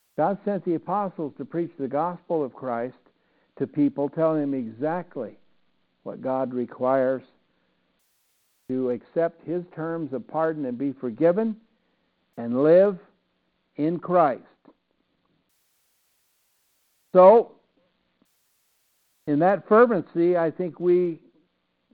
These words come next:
should look like we're on fire for God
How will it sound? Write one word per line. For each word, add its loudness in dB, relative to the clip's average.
should -4
look -2
like -4
we're -2
on -6
fire -8
for -8
God -4